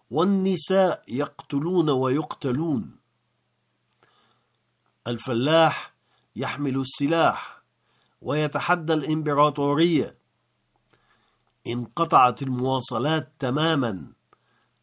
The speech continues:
أصبحت مصر دويلات مستقلة. والمذابح، مذبحة الأزهر، مذبحة أسيوط،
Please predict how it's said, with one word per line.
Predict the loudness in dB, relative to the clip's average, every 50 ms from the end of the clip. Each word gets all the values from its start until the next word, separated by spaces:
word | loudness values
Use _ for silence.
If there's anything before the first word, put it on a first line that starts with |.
| _ 2
أصبحت | 2 2 2 0 -2 -2 -2 0 0 0 -2 -2 -4 -4
مصر | -2 -2 -2 -2 -2 -4 -4 -6 -6 -8 -12 -14
دويلات | -8 -4 -2 0 2 2 2 0 0 0 0 2 0 0 -2 -4 -6 -8
مستقلة. | -6 -6 -6 -6 -8 -6 -6 -8 -6 -4 -4 -2 -2 0 -2 -2 -4 -8 -14 _ _ _ _ _ _ _ _ _ _ _ _ _ _ _ _ _ _ _ _ _ _ _ _ _ _ _ -6
والمذابح، | -4 -2 -2 -2 -2 0 0 0 0 2 0 -2 -4 -6 -14 -20 _ _ _ _ _ _ _ _ _ _ _ _ _ _ _ _ _ -12
مذبحة | -10 -10 -8 -4 -2 -2 -2 -2 -2 -4 -6
الأزهر، | -6 -8 -4 -4 -2 -2 -2 -2 -2 -2 -2 -2 -4 -6 -12 _ _ _ _ _ _ _ _ _ _ _ _ -4
مذبحة | -4 -2 -2 0 0 0 0 0 -2 -6 -6
أسيوط، | -6 -6 -4 -4 -4 -2 0 0 0 2 0 -2 -4 -6